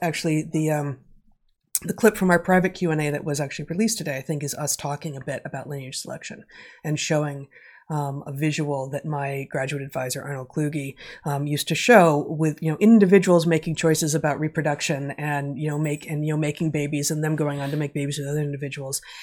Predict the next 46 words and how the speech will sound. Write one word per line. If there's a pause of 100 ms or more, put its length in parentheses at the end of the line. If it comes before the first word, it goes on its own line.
(140)
And,
you
know,
you
scale
out
and
out
and
out, (260)
uh, (100)
in
time, (800)
in
time,
not
in
space. (340)
And
you
end
up
with
these
neatly
bifurcating
trees
that
say,
you
know,
"And
then
this
species
became
two
species,
became
four
species,
et
cetera." (720)
And (160)
that
elides